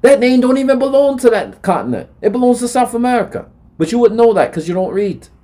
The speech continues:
<laughs> But you thought you ate with this stuff, huh? You thought you ate with this one, huh, man? Teaching lies about the European continent. You guys as Africans need to stop tying yourself to my continent.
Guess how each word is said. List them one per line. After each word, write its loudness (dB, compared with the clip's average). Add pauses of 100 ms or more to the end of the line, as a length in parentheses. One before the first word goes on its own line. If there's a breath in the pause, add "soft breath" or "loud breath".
(380)
<laughs> -4 (400 soft breath)
But 0
you 2
thought 4
you -8
ate 4
with -2
this 0
stuff, -2
huh? -2 (380)
You -4
thought 4
you -6
ate 4
with -4
this -4
one, -6
huh, -2
man? -8 (1700)
Teaching 0
lies 2
about 2
the -4
European 0
continent. -2
You 4
guys 4
as -8
Africans -4
need -8
to -6
stop 2 (140 soft breath)
tying 2
yourself -4
to -4
my -2
continent. -8